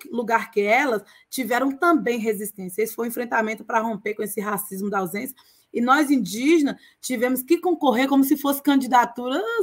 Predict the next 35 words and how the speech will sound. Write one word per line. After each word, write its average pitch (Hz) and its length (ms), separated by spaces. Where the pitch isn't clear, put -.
é, 220 560
é, 208 40
brancas, 247 580
porque 269 240
no 254 160
T 262 120
S 247 280
E 233 100
não 302 140
tem 381 160
cotas 302 480
pra 233 180
indígena 202 380
ainda. 185 180
Então, 233 200
acho 247 120
que - 60
é 269 40
um 262 60
desafio 262 520
importante 262 640
nosso - 240
também, 226 440
a - 100
aprovação 226 540
de 196 100
cota 214 260
pro - 120
T - 120
S 214 320
E, 214 200
mesmo 294 380
que - 80
tivemos 254 400
também 214 580